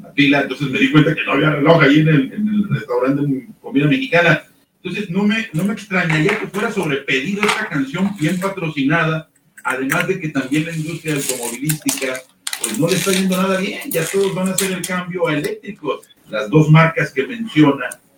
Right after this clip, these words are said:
¿verdad? Una de autos lujosos y la otra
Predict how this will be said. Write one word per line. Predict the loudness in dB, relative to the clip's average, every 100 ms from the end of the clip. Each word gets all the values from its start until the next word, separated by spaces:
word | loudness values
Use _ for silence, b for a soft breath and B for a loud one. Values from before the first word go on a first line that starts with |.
| _
¿verdad? | -8 -6 -2
Una | 2 2
de | 2
autos | -2 -4 -8 -4 -2
lujosos | -2 0 -2 -2 -6 -12
y | -8
la | -4 -2
otra | 0 0 0